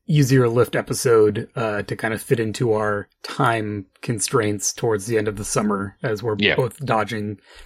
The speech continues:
Speaker 1: vacations and breaks and weather events and, and whatnot.
Speaker 2: Yeah, <laughs> it's, it's, uh, it's been a busy summer.
Speaker 1: Mm-hmm.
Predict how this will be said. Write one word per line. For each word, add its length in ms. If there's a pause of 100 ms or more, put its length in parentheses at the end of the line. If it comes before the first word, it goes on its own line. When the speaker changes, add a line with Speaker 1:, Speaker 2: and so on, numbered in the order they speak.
(160)
Speaker 1:
vacations 680
and 360 (160)
breaks 360
and 220 (140)
weather 340
events 440
and, 240 (200)
and 180
whatnot. 360
Speaker 2:
Yeah, 200 (180)
<laughs> 80
it's, 340
it's, 300
uh, 380
it's 220
been 220
a 40
busy 280
summer. 380 (160)
Speaker 1:
Mm-hmm. 400